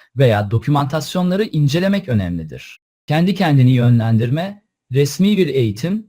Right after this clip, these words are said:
veya talimat beklemeden inisiyatif almak, problem olduğunda nasıl çözüleceğini araştırmak, öğrenme sürecini hızlandırır. Öz farkındalık,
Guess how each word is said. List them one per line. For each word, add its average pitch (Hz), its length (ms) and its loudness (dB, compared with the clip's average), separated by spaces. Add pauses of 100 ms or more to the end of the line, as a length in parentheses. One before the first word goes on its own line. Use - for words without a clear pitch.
veya 127 260 0
talimat 139 520 -2
beklemeden 147 600 -2
inisiyatif 131 560 -2
almak, 131 440 -4 (140)
problem 151 380 0
olduğunda 147 540 -2
nasıl 226 280 -4
çözüleceğini 135 640 -2
araştırmak, 120 760 -4 (200)
öğrenme 180 420 0
sürecini 180 460 0
hızlandırır. 120 640 -2 (360)
Öz 202 240 0
farkındalık, 127 720 0